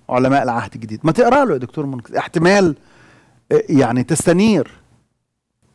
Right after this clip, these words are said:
وعنده ردود كثيرة على كل هذه النظريات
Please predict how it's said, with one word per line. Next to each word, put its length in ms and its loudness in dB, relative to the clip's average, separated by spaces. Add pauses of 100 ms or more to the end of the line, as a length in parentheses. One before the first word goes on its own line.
(140)
وعنده 480 2
ردود 440 4
كثيرة 580 2
على 220 2
كل 260 2
هذه 360 2
النظريات 640 2